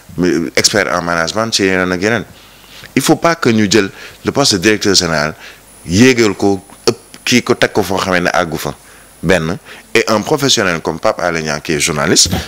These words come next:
mais, euh, xam lu ñu ko war a ñaanal, euh,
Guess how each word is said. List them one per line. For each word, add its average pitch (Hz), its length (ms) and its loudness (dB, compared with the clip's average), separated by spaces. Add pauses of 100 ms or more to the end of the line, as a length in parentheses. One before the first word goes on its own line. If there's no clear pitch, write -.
(120)
mais, 71 380 -2 (100)
euh, 65 220 -2
xam 120 260 0
lu 98 60 0
ñu 110 60 -6
ko 113 80 -2
war 113 100 0
a 110 60 -2
ñaanal, 78 320 -4 (720)
euh, 76 420 -2